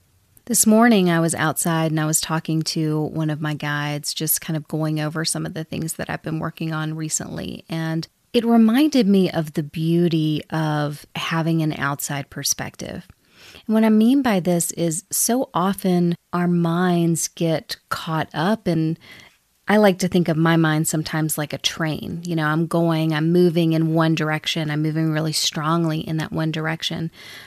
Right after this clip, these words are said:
But in moving in that one direction, I'm sometimes blocking out all the other things that are also available to me. And this is where connecting with a consciousness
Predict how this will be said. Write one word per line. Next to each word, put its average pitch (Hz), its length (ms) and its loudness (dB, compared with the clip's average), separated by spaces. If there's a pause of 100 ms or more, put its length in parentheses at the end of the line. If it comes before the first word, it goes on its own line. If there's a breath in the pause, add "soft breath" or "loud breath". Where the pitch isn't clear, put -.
(240 loud breath)
But 214 140 2
in 202 260 6
moving 247 340 6
in 190 100 4
that 160 160 2
one 165 160 2
direction, 160 440 0
I'm 170 160 2
sometimes 214 480 2 (220)
blocking 165 760 2
out 165 640 -2
all 190 180 6
the 170 220 4
other 165 220 2
things 156 400 -2
that 165 100 -4
are 151 140 -2
also 156 400 -2
available 151 600 -4
to - 200 -6
me. - 260 -8 (320)
And 214 480 4
this 269 220 2
is 370 160 0
where 185 560 6 (100)
connecting 185 720 4
with 180 160 2
a 160 40 -4
consciousness 170 920 0